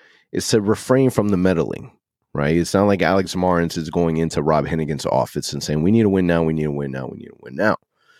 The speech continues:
You know, the, the very beginning, uh, from Jeff Weltman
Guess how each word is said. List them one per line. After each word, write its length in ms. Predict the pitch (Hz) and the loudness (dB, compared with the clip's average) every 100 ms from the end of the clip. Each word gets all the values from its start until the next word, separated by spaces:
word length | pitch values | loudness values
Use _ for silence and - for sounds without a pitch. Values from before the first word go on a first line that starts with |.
| _ _ _ | _ _ _
You 100 | 82 | -2
know, 80 | 80 | 2
the, 400 | 87 80 78 78 - | 2 4 2 -2 -4
the 140 | 98 | -2
very 280 | 80 101 113 | 2 2 4
beginning, 800 | 104 85 104 110 110 87 80 67 - 80 | 0 -4 2 2 4 0 -2 -8 -12 -6
uh, 120 | 82 | -6
from 220 | - 85 | -4 -2
Jeff 240 | 104 95 | 0 0
Weltman 600 | 90 95 104 85 78 73 | 0 0 2 0 -4 -4